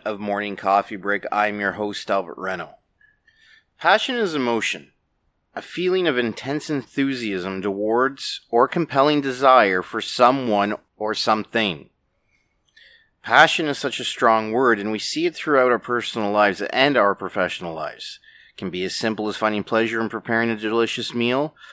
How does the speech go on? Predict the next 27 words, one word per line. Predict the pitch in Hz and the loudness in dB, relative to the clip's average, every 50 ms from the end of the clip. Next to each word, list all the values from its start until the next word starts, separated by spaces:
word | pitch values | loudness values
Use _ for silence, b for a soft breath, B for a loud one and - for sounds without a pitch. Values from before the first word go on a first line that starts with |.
| B B B B B _ - | B B B B B _ -2
or | 117 | -2
throw | - - 151 160 170 | -2 2 2 4 4
you | 170 175 165 156 143 | 4 4 4 2 2
into | - 143 139 135 139 139 | 0 -2 -4 -2 -2 -4
a | 123 | -4
heated | 113 135 135 135 135 135 123 | -4 -6 -8 -6 -6 -8 -8
debate. | 120 107 101 113 104 - - - _ _ _ _ _ _ _ _ _ | -8 -4 -2 -2 -2 -2 -4 -10 _ _ _ _ _ _ _ _ _
Whatever | - 120 127 143 165 190 214 | -8 -2 2 2 2 2 2
your | 233 226 220 208 | 0 -2 -2 -4
passions | - - 127 117 120 127 - - - 117 98 82 90 | -2 0 2 2 2 2 0 -4 -4 -4 -4 -4 -4
are, | 82 80 76 71 76 - _ _ _ | -4 -4 -4 -6 -10 -16 _ _ _
why | 101 98 98 107 123 143 | -6 0 0 2 2 2
are | 151 151 | 0 -2
they | 139 143 131 | -2 -2 -4
important | 123 117 - - 107 101 107 - - 87 80 | -4 -6 -6 -6 -4 -4 -4 -6 -8 -12 -12
to | - 90 | -12 -12
you? | 87 87 82 - - - _ _ _ _ _ _ _ _ _ _ _ | -12 -12 -14 -14 -16 -20 _ _ _ _ _ _ _ _ _ _ _
Why | - 98 101 104 113 131 | -6 0 4 6 6 6
do | 156 165 | 6 4
you | 165 160 | 0 0
believe | 147 143 135 135 135 123 | 0 2 2 2 2 2
having | 110 110 113 110 107 110 107 104 | 2 2 2 2 2 -2 -6 -8
passions | 92 - - 95 98 110 110 - - 117 104 92 - | -8 -4 0 2 2 2 2 -2 -4 -6 -6 -8 -8
define | - 90 - - 95 95 98 95 | -12 -14 -8 -4 -2 -2 -2 -2
us | 90 85 - | -4 -6 -8
at | - 78 | -8 -4
all? | 80 87 113 120 90 71 - _ | -2 0 2 2 0 0 -4 _